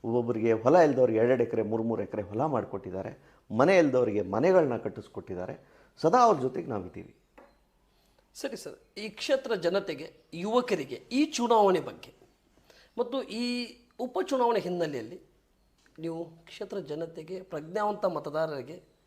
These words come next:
Speaker 2: ಮತ್ತು ಈ ಕ್ಷೇತ್ರದ ನಾಡಿ ಮಿಡಿತವನ್ನು ಗುರುತಿಸಿಕೊಂಡಿರ್ತಕ್ಕಂಥ ಈ ಮತದಾರರ ಪ್ರತಿಯೊಂದನ್ನು ಕೂಡ ತಾವು ಅಬ್ಸರ್ವೇಷನ್‌ದಲ್ಲಿ ಇದ್ದಂಥವರು. ಸುಮಾರು ಎರಡು ಚುನಾವಣೆ ತಂದೆಯವರ ಕಾಲದಲ್ಲಿ ತಾವು ತುಂಬ ಚಿಕ್ಕವರಾಗಿದ್ರಿ, ಎಂಬತ್ತೊಂಬತ್ತು, ತೊಂಬತ್ತೊಂಬತ್ತರಲ್ಲಿ.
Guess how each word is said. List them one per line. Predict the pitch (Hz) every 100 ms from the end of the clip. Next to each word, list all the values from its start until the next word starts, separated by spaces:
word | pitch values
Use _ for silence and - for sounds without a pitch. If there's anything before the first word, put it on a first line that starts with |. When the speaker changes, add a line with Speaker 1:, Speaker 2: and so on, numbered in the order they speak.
| _ _ _ -
Speaker 2:
ಮತ್ತು | 160 175
ಈ | 170
ಕ್ಷೇತ್ರದ | 170 - 240 247 220
ನಾಡಿ | 220 175 160 - 311
ಮಿಡಿತವನ್ನು | 262 254 247 247 226 220 190 - - _
ಗುರುತಿಸಿಕೊಂಡಿರ್ತಕ್ಕಂಥ | 160 185 214 - - 196 185 180 180 175
ಈ | 147
ಮತದಾರರ | 147 131 151 190 190
ಪ್ರತಿಯೊಂದನ್ನು | 185 190 - 302 302 247
ಕೂಡ | 226 220
ತಾವು | 214 190 190 - -
ಅಬ್ಸರ್ವೇಷನ್‌ದಲ್ಲಿ | 147 170 165 160 135
ಇದ್ದಂಥವರು. | 120 120 101 104 92 - _ _ _ _
ಸುಮಾರು | - 156 170 180 180 170 - - _ - _ _ _ 135
ಎರಡು | 180 202
ಚುನಾವಣೆ | 196 185 185 180 180
ತಂದೆಯವರ | 165 170 175 180
ಕಾಲದಲ್ಲಿ | 180 156 151 156
ತಾವು | 165 180 160 160 - -
ತುಂಬ | 151
ಚಿಕ್ಕವರಾಗಿದ್ರಿ, | 131 - - 147 123 110 104 - -
ಎಂಬತ್ತೊಂಬತ್ತು, | 131 123 120 120 117 160
ತೊಂಬತ್ತೊಂಬತ್ತರಲ್ಲಿ. | - 113 - 107 104 - 98 -